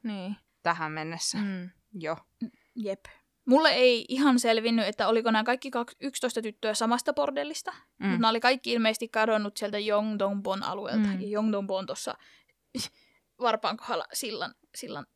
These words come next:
Speaker 3: kupeessa.
Speaker 2: Joo.
Speaker 1: Mm.
Speaker 3: Öö, tämä bordellin omistaja oli pistänyt kyllä merkille, että tyttöjä katoaa alkuun kerran kuussa, kunnes tahti oli kiihtynyt, että lähes viikoittain.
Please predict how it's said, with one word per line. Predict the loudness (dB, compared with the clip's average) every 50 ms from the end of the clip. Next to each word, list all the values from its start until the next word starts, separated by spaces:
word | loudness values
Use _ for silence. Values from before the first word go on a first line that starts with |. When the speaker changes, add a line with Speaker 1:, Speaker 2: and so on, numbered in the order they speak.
| -20 _ _ _ _
Speaker 3:
kupeessa. | -16 -10 -8 -6 -2 -2 -2 -2 -2 -6 -12 -2
Speaker 2:
Joo. | 4 4 6 6 4 2 -4 _ -20 -20 _ _ _ _ _ _ _ _ _ _ _ -18
Speaker 1:
Mm. | -14 -12
Speaker 3:
Öö, | -10 -10 -10 -10 -10 -10 -10 -10 -12 -10 -6 4
tämä | 6 8 8 10
bordellin | 10 8 8 8 4 2 4 2 0 2
omistaja | 2 4 6 6 6 4 2 0 0 2 4 2 2 0 _ _ _ _ _ _ -4
oli | 0 0 0 2 0 -2 -2
pistänyt | -2 -4 -4 -4 -2 0 2 2 0 -2 -6 -18 _ _ -4
kyllä | 0 0 2 4
merkille, | 4 4 2 2 0 -4 -4 0 2 2
että | 2 2 -2
tyttöjä | -2 -4 -10 _ -6 -6 -6 -6
katoaa | -6 -8 -8 -8 -6 -6 -4 -2 0 -2 -2 -2 -6 -12 -20 _ _ _ _ _ _ _ _ _ _ 2
alkuun | 4 6 4 4 2 0 -2 0 -2 -2 -6 _ _ _ -2
kerran | -2 0 0 2 2 0 0
kuussa, | 0 -2 -8 -8 -8 -8 -10 -10 -10 _ _ _ _ _ _ _ _ _ _ _ _ _
kunnes | -2 0 0 0 4
tahti | 4 2 2 2 -2 -2 0
oli | 0 0 -2
kiihtynyt, | -4 -4 -4 -4 -4 -4 -4 -4 -4 -4 -4 -6 -12 -20 _ _ _ -16
että | -10 -4 -2 -2
lähes | -2 -2 -4 -6 -6
viikoittain. | -8 -8 -8 -10 -16 -20 _ _ -20 -20